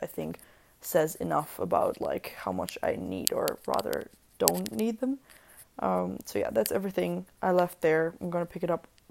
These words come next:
back up in Bali and see if I'm gonna actually leave it, like, at a hostel or give it to someone, 'cause usually at hostels you have these, like, corners where people just leave stuff or take stuff, like,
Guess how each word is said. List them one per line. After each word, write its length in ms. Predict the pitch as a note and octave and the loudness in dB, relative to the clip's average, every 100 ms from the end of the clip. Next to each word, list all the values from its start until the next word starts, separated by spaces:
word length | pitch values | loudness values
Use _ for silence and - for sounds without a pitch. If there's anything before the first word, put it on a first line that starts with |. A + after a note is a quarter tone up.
| - | -6
back 200 | - - | -6 0
up 160 | E3 F3+ | -2 0
in 140 | F3 | -2
Bali 460 | F3 - - F#2+ - | 0 2 0 -2 -4
and 220 | - - - | -6 -8 -12
see 260 | - E3+ | -8 -4
if 160 | D#3 - | -4 -4
I'm 160 | E3 | -4
gonna 260 | E3 D#3+ - | -4 -4 -4
actually 360 | - E3 - D3+ | -6 -6 -4 -4
leave 240 | E3 E3 | -2 0
it, 120 | D#3+ D#3+ | 0 0
like, 300 | - - - - - - _ - - _ - | 0 -2 -10 -20 -20 -20 _ -8 -8 _ 2
at 100 | E3 | 2
a 40 | |
hostel 420 | D#3+ E3 - - | 2 -2 -2 0
or 200 | F3+ E3+ | 2 2
give 160 | E3+ F3 | -2 -6
it 40 | E3+ | -8
to 80 | F#3 | -4
someone, 340 | F#3 E3+ E3 | -2 0 -2
'cause 120 | E3+ | -2
usually 280 | F#3 G3 G3 | 0 4 4
at 80 | F3 | 4
hostels 440 | F3 D#3+ E3+ E3 | 2 -4 -4 -4
you 80 | F3 | -4
have 180 | E3 D#3+ | -4 -2
these, 200 | E3 - | -2 0
like, 260 | D#3 D3+ - - - _ - | 0 0 -8 -20 -20 _ -4
corners 520 | F3 D#3+ D#3+ D#3 - | 0 0 0 -4 -2
where 140 | - | -4
people 280 | - E3+ E3+ | -4 -4 -4
just 200 | E3 D#3+ | -4 -2
leave 240 | D#3+ D#3 | 0 0
stuff 520 | - - D3+ - - - _ _ - | 0 0 0 -2 -12 -14 _ _ -6
or 60 | E3 | -4
take 300 | - D#3+ - | 2 0 0
stuff, 500 | - - - - - _ _ _ - | 0 0 0 -6 -16 _ _ _ -2
like, 480 | - - - - | -2 -2 -12 -18